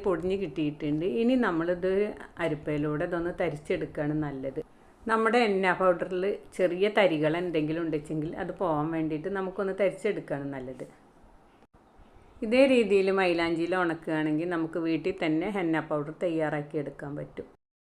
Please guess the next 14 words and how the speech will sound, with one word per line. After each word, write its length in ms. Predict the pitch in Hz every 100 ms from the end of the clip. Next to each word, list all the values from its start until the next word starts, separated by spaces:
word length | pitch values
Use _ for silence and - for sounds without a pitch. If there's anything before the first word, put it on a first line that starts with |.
| _ _ _ - - - -
മൈലാഞ്ചിയില 640 | 208 220 220 220 214 233 254 254
പലതരത്തിലുണ്ട് 840 | 202 220 233 202 202 196 196 175
ട്ടോ. 80 | 165 170
നല്ല 320 | 170 190 220 247
കളർ 240 | 240 190 190 214
കിട്ടുന്ന 300 | 214 190 190
മൈലാഞ്ചി 520 | 185 160 156 156 156 165 156
ഉണ്ട്. 120 | 151 190 -
ഇത് 100 | 170 196
അത്ര 260 | 185 - 240 262
തന്നെ 180 | 247 240
കളറുള്ള 460 | 226 190 185 185 196 214
മൈലാഞ്ചിയില 640 | 170 151 147 147 156 160 147
അല്ല. 160 | 139